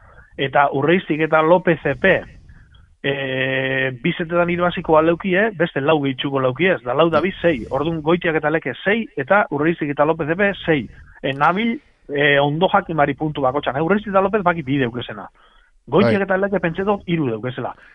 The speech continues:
Speaker 1: Eta Johanek eta Gorkak irabaziko aleuke, bi setetan auke laukie ez, bost, eta gero,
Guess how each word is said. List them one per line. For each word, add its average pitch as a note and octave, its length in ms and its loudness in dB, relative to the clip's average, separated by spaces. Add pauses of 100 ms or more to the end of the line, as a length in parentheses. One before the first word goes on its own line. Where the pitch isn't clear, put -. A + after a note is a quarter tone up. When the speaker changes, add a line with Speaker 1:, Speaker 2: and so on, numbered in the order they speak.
Speaker 1:
Eta B2+ 220 -4
Johanek F3 460 0
eta E3+ 200 2
Gorkak F3 640 0
irabaziko E3 560 0
aleuke, E3+ 260 0
bi C#3+ 160 -2
setetan F#3 360 -4
auke D#3+ 220 0
laukie D#3+ 380 0
ez, - 60 -14 (240)
bost, A3+ 500 4 (1300)
eta C#3+ 560 6
gero, D#3 500 4